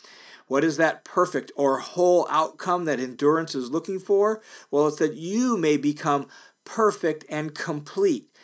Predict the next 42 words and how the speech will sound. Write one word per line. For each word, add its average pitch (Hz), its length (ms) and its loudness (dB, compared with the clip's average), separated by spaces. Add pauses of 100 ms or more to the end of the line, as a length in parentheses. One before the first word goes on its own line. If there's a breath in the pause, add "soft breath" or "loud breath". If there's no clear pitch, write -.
(360 loud breath)
Mature 170 600 4
is 143 120 0
the 147 120 2
idea 143 220 4
of 139 100 -4
perfect. 123 320 -2
Don't 156 240 0
get 180 300 0
hung 156 280 -4
up 156 160 -4
with 156 140 -4
the 147 100 -2
word 139 300 2
perfect. 143 500 -2
It's 117 180 -12
to 139 120 0
have 123 140 0
reached 135 480 -2
its 131 200 -2
goal. 123 440 0
It's - 100 -10
to - 100 -12
fulfill 151 540 -4
its 135 160 -4
design. 110 800 -8 (320 loud breath)
That's 123 260 -8
the 135 160 0
idea, 123 280 0
that 107 180 -6
you're 135 100 4
living 175 500 2
the 175 100 4
way 151 200 4
you 147 200 2
were 117 100 0
designed 123 580 -4
and 139 160 -2
created 131 460 0
to 123 80 -10
live. 113 240 -4
You're 123 180 2
a 120 120 0